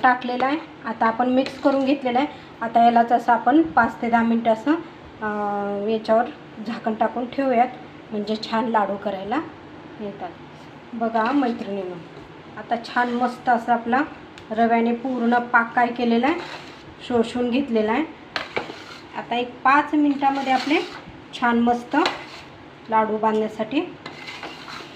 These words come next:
तयार होते. बघा खूप सुंदर झाले मैत्रिणींनो.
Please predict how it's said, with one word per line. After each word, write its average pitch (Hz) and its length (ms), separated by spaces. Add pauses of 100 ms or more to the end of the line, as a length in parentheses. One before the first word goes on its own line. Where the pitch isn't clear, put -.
(1900)
तयार 208 220
होते. 190 260
बघा 170 280 (2000)
खूप 262 140
सुंदर 220 400
झाले 214 260
मैत्रिणींनो. 196 560